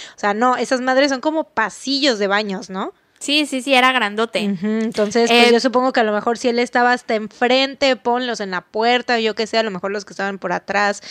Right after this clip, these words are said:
Speaker 1: este, en la parte de atrás del baño, pues, sí pudieron ahí. Y aparte estaba todo oscuro, entonces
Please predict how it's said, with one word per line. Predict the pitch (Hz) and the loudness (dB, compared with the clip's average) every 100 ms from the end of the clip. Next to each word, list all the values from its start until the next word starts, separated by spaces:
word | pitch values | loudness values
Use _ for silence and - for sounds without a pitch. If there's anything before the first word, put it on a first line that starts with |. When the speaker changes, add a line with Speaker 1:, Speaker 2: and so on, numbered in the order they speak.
| - - - | -18 -16 -8
Speaker 1:
este, | 190 - - 190 185 | -8 -8 -6 -2 -2
en | 180 185 | -2 -2
la | 185 | -2
parte | 208 220 | 0 0
de | |
atrás | 208 202 | 0 0
del | 208 208 | 0 2
baño, | 220 220 226 | 2 2 -2
pues, | 208 190 | -4 -8
sí | - 196 | -10 -12
pudieron | 185 190 185 185 185 | -10 -6 -4 -4 -6
ahí. | 165 190 185 | -6 -6 -2
Y | |
aparte | 196 247 254 | -2 0 0
estaba | 240 233 | 0 0
todo | 214 | 0
oscuro, | 185 - 233 208 | -4 -6 -4 -2
entonces | 185 185 180 190 170 - | -4 -8 -6 -6 -8 -14